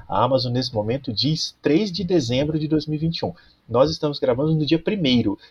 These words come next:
e eu tenho certeza que chegou o dia três e essa edição não saiu. Então a gente não sabe em quem acreditar, quem tá falando a verdade.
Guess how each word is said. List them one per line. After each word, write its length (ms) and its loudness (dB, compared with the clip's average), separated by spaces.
e 60 -2
eu 80 4
tenho 180 0
certeza 640 0
que 80 -10
chegou 320 2
o 40 2
dia 160 0
três 340 2
e 20 -2
essa 180 -4
edição 340 -2
não 260 2
saiu. 380 2
Então 340 2
a 40 6
gente 240 -2
não 100 0
sabe 340 0
em 40 -6
quem 160 -6
acreditar, 720 2
quem 200 -10
tá 120 -4
falando 340 0
a 20 -6
verdade. 720 -2